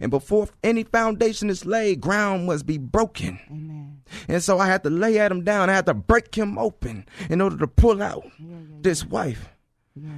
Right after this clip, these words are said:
Speaker 1: And now I'm calling him to be the foundation. Nobody walks into a building and celebrates the foundation.
Speaker 2: They don't. Don't think about
Speaker 1: The
Speaker 2: it.
Speaker 1: only thing that's, the only thing that the foundation does is l-,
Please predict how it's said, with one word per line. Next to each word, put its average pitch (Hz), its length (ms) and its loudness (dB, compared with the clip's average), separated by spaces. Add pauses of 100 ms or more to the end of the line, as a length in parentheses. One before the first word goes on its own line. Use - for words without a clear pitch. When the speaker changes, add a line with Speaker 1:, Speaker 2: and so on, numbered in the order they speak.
Speaker 1:
And 160 160 2
now 208 220 4
I'm 190 80 2
calling 196 340 2
him 190 160 2
to 170 80 -2
be 185 140 -2
the 160 80 -4
foundation. 196 840 0 (200)
Nobody 185 240 2
walks 196 320 2
into 196 300 0
a 190 40 0
building 190 320 2
and 165 100 -2
celebrates 196 640 0 (220)
the 180 80 2
foundation. 185 800 0 (100)
Speaker 2:
They 156 140 -16
don't. 202 260 -16 (560)
Don't 156 240 -14
think 190 160 -12
about 123 200 -8
Speaker 1:
The 156 60 4
Speaker 2:
it. 165 40 4
Speaker 1:
only 208 160 2
thing 214 340 2
that's, 185 220 0
the 156 160 0
only 214 160 2
thing 208 240 0
that 202 60 0
the 190 100 -2
foundation 202 500 2
does 196 320 2 (160)
is 139 260 0
l-, 139 100 -4